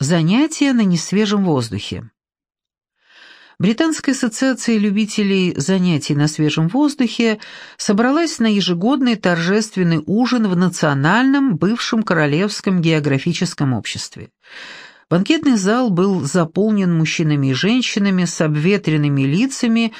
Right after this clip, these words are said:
и отменным аппетитом. Байдарочники болтали с альпинистами. Мастера по спортивному ориентированию обменивались шутками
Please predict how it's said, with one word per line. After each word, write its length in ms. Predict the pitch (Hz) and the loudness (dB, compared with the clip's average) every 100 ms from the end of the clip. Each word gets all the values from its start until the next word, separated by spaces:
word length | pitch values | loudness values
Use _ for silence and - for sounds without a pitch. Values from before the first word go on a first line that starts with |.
| - | -4
и 100 | - | 0
отменным 600 | 185 170 160 180 190 160 | 0 2 0 2 0 0
аппетитом. 680 | 147 120 - 107 - 90 92 _ _ _ _ _ | -2 -4 -4 -6 -6 -8 -8 _ _ _ _ _
Байдарочники 1040 | 156 156 160 147 160 202 190 - 147 135 143 | 0 2 2 0 0 0 -2 -2 -4 -2 -2
болтали 580 | 139 139 135 160 180 | 0 -2 0 -2 0
с 140 | 151 - | -2 -2
альпинистами. 960 | 143 - 127 113 110 - 113 - - _ _ - - - | -4 -2 -4 -2 -6 -8 -8 -10 -12 _ _ -20 -20 -8
Мастера 580 | - 175 - 165 165 156 | -4 -4 -2 0 0 0
по 120 | 151 | -2
спортивному 720 | 156 - 151 - 160 143 143 | -4 -2 -2 -2 -2 0 2
ориентированию 720 | 143 143 139 - 156 147 143 143 | 2 0 0 0 0 2 2 0
обменивались 640 | 139 151 143 135 135 131 | 2 0 2 0 0 -2
шутками 720 | - - 196 - 262 254 269 | -4 -4 -4 -2 0 2 0